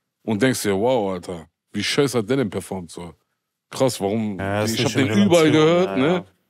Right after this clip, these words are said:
Speaker 1: Aber anscheinend läuft er halt im Streaming gar nicht so. Und ich glaube, das ist nicht, weil der Song schlechter ist, sondern es gibt noch keine Übersetzung so von TikTok auf Spotify,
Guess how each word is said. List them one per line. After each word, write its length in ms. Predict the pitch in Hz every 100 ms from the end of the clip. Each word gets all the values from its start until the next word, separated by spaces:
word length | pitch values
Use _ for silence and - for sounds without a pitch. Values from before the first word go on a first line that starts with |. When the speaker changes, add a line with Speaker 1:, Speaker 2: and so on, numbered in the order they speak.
| _
Speaker 1:
Aber 320 | - 113 113 107
anscheinend 420 | 117 113 143 120
läuft 240 | 135 151
er 60 | 127
halt 120 | 113
im 80 | 113
Streaming 420 | - 139 127 98
gar 240 | 113 143
nicht 180 | 135 104
so. 160 | - 90
Und 180 | 98 104
ich 120 | -
glaube, 460 | 165 170 156 151 - _ _ _ _ _ _ -
das 160 | 117
ist 60 | 120
nicht, 140 | 175
weil 100 | 135
der 120 | 117
Song 240 | 113 185 220
schlechter 380 | - 147 - 127
ist, 160 | 131
sondern 280 | 123 117 110
es 180 | 101 -
gibt 180 | 175 147
noch 120 | 123
keine 220 | 151 147
Übersetzung 640 | 127 113 117 165 - 110
so 320 | 98 101 98 - _ _ _
von 380 | - - 104 92
TikTok 400 | - - 139 120
auf 140 | 107
Spotify, 600 | - 135 135 113 - 95